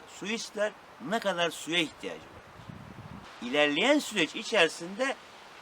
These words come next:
bazı konularda profesyonelleşmeye başlayacaksınız ve anlamaya, tanımaya başlayacaksınız. Şimdi buradan size verebileceğimiz tavsiyeler sadece teknik konularda belki tavsiyeler olur. Ama kalkıp da "Ben size domatesinize iki günde bir su verin,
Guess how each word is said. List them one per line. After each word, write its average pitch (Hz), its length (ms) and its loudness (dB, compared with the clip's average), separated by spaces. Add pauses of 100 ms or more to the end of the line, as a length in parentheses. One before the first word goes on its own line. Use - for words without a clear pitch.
(400)
bazı 262 360 12
konularda 214 680 8
profesyonelleşmeye 202 1040 2
başlayacaksınız 233 840 4 (100)
ve 185 80 4
anlamaya, 143 540 4
tanımaya 139 460 0
başlayacaksınız. - 560 4 (840)
Şimdi 233 140 -4
buradan 285 280 6
size 269 240 0
verebileceğimiz 262 680 4
tavsiyeler 233 680 6
sadece 277 600 8
teknik - 680 -6
konularda 190 640 4
belki 143 240 4
tavsiyeler 101 480 -6
olur. 76 200 -12 (480)
Ama 240 180 10
kalkıp 214 520 6
da - 120 4 (200)
"Ben 262 180 6
size 196 240 0
domatesinize 208 600 4
iki 202 140 -6
günde 214 320 4
bir 247 100 0
su 214 200 -4
verin, 202 180 6